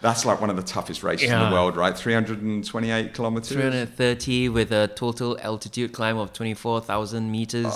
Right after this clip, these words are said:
Speaker 1: Oh.
Speaker 2: It's, um, it's, yeah, it's, it's the equivalent of, i-, it's like going up Mount Everest and back down again three times in six days, right? In terms of its altitude. That was crazy. And that, that was inspired by Jerry Chua, whom you've got another podcast. Like, she's, she's my hero,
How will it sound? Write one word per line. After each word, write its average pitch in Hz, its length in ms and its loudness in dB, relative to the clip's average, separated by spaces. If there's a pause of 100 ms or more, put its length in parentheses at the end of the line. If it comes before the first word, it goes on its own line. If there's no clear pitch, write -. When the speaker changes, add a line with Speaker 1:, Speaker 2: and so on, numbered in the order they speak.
Speaker 1:
Oh. 113 120 -12 (560)
Speaker 2:
It's, 110 260 -4
um, 98 380 0 (220)
it's, - 440 -2 (120)
yeah, 107 280 0
it's, 110 260 -4
it's 117 120 -2
the 120 100 2
equivalent 113 680 0
of, 98 180 -2
i-, 113 40 -6
it's 107 340 -8
like 101 160 -2
going 113 200 2
up 104 120 0
Mount 101 280 2
Everest 98 420 -2
and 95 160 -6
back 98 220 -4
down 95 240 -4
again 92 240 -6
three 104 280 -6
times 95 500 -6
in 92 140 -8
six 87 280 -8
days, 87 400 -8 (500)
right? 87 200 -8
In 87 100 -6
terms 95 280 -6
of 87 160 -8
its 82 140 -12
altitude. - 380 -10
That 113 100 -2
was 95 140 -4
crazy. 104 280 -2
And 107 80 0
that, 156 200 2
that 160 100 4
was 127 160 4
inspired 113 400 2
by 98 80 2
Jerry 98 320 -2
Chua, 92 360 0
whom 98 420 -4
you've 104 220 -8
got 107 200 -4
another 101 260 -6
podcast. 90 500 -8
Like, 87 140 -10
she's, 92 340 -10
she's 101 240 -8
my 92 200 -6
hero, 90 380 -10